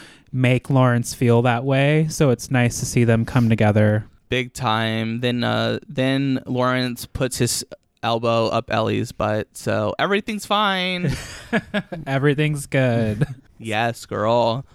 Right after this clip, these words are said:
Speaker 2: Imagine all that hatred on Twitter for nothing. You could have just, like, waited a week and see how it turned out.
Speaker 1: Seriously, calm down, Toxics. That's your new name, Toxics. <laughs>
Speaker 2: Yeah,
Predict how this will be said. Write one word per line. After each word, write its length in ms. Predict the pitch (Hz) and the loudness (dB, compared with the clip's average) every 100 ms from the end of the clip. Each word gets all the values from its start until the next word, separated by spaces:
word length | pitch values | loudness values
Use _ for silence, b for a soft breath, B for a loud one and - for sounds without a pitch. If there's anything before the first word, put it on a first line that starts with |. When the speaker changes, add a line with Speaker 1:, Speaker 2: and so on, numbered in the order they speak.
| b | b
Speaker 2:
Imagine 560 | - 147 170 147 120 107 | -6 -2 -2 -2 -6 -4
all 200 | 117 143 | 0 0
that 180 | 156 123 | -2 -4
hatred 380 | 147 165 - 113 | -4 -4 -2 -2
on 100 | 117 | -2
Twitter 380 | - 170 190 | -2 0 0
for 180 | - 190 | 0 0
nothing. 480 | 151 127 - 110 110 | 0 -2 -2 -4 -4
You 40 | 113 | -4
could 140 | 165 | -2
have 80 | 143 | -2
just, 160 | 139 143 | -2 -4
like, 180 | 131 | -4
waited 320 | 117 120 123 113 | -2 0 0 -2
a 60 | |
week 260 | 110 110 110 | -2 -2 -2
and 100 | 120 | -8
see 180 | 123 120 | -6 -2
how 180 | 117 | -2
it 80 | 117 | -2
turned 260 | - 123 123 | -2 -2 0
out. 400 | 135 113 117 - - | 0 0 -4 -8 -12
Speaker 1:
Seriously, 840 | - - 110 107 107 - 113 107 | -8 0 2 2 0 0 2 2
calm 360 | - 139 135 135 | 2 2 2 4
down, 300 | 127 123 120 | 2 2 0
Toxics. 800 | - 120 110 - 120 113 - - | 0 0 0 0 0 0 -2 0
That's 260 | 123 - | 0 2
your 80 | 135 | 4
new 180 | 123 113 | 6 6
name, 400 | 117 107 107 110 | 6 6 4 2
Toxics. 1080 | - 120 - - 107 - - - - 254 - | 2 0 0 -2 -2 0 0 0 0 0 -2
<laughs> 40 | _ - | _ -6
Speaker 2:
Yeah, 480 | 127 120 113 110 | 0 2 2 -2